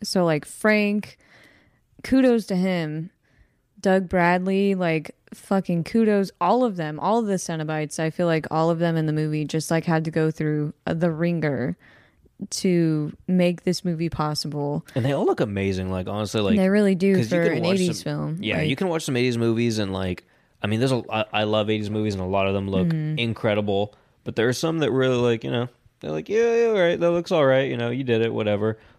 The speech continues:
Speaker 2: But, like, dude, Pinhead looks f-, so fucking good, and it's just crazy when you watch, like, the no-, like, when you get into, like, Revelations and shit, like, Judgment and all those,
Speaker 1: Mm-hmm.
Speaker 2: and you watch those and you look at Pinhead. Guy, uh, is Revelations the one that's not Doug Bradley,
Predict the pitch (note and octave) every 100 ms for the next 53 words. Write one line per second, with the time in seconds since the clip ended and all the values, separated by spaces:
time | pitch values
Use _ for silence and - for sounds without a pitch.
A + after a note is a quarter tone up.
0 | - - A2 G2 G2 - - A2 F#2+ E2+
1 | - _ _ _ _ _ - C3+ G#3 G3
2 | A#2 - - - - - - - - C#3+
3 | C#3+ - A#2+ A#2 G#2 G2 F#2+ G#2+ B2 A#2
4 | E3+ - A2+ A2 F#2+ F#2+ F#2 F#2 F#2 F2+
5 | G2+ F2+ F#2 F2+ G2 F2+ F#2+ F2+ F#2 F#2
6 | F2+ F2+ F2+ F#2+ F#2 G2+ G2+ G2 F#2+ G#2
7 | F#2+ F#2 F2+ F2+ F2+ F#2+ G2 G2 F#2+ G2
8 | F#3+ F#3 F3 E3 E3 D3+ A2+ A#2 G#2+ A2
9 | A2 A2+ A2 A2 A2 A2+ G#2+ - A2 A2+
10 | - A#2+ A#2 - - B2+ A#2+ D3+ D3+ C3+
11 | C#3 C#3+ C3 C3+ C3 B2+ B2+ G2+ A2+ -
12 | B2+ A#2 B2+ B2 B2+ B2+ C3 C3